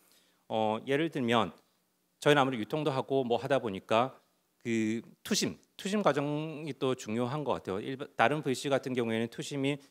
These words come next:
굉장히 의사결정을 하기 위한 빡센 토론의 자리이고, 의견이 이제 개별 심사역도 의견이 굉장히 중요하지만, 대기업에 오는 순간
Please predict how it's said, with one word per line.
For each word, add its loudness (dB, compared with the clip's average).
굉장히 0
의사결정을 -2
하기 -12
위한 2
빡센 0
토론의 0
자리이고, 0
의견이 2
이제 -4
개별 2
심사역도 -4
의견이 -4
굉장히 -6
중요하지만, -2
대기업에 0
오는 0
순간 0